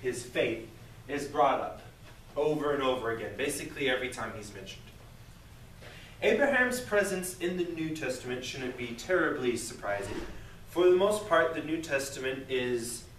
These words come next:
written towards a Hebrew audience, or at least an audience that is heavily influenced by Hebrew culture.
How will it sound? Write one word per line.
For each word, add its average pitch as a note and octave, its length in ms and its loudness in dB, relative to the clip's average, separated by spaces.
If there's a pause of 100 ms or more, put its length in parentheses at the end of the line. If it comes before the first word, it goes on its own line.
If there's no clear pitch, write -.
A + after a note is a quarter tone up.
(240)
written E3 440 2
towards C#3 600 -2
a B2 400 0 (400)
Hebrew E3+ 640 0
audience, C3 640 0 (460)
or D3+ 180 8
at D3 80 2
least D#3 260 2
an C#3 80 -6
audience C3+ 440 0
that B2+ 160 -2
is A#2+ 160 -4
heavily B2+ 420 -2
influenced B2+ 640 -8
by A2+ 160 -2
Hebrew G#2 420 -10 (100)
culture. - 460 -2